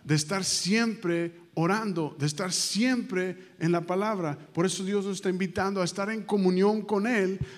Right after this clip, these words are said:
para que estemos con Él en comunión, en perdón, en arrepentimiento, y Él esté obrando en nuestros corazones.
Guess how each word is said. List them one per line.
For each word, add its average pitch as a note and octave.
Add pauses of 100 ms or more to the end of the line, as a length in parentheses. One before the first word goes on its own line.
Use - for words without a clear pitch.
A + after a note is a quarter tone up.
para F3+
que F3+
estemos G3
con F3+
Él F#3+ (160)
en D#3
comunión, D#3 (440)
en D3
perdón, C#3
en B2+
arrepentimiento, C3+
y D3
Él E3+
esté F3+
obrando F3+
en F3+
nuestros D#3+
corazones. D#3+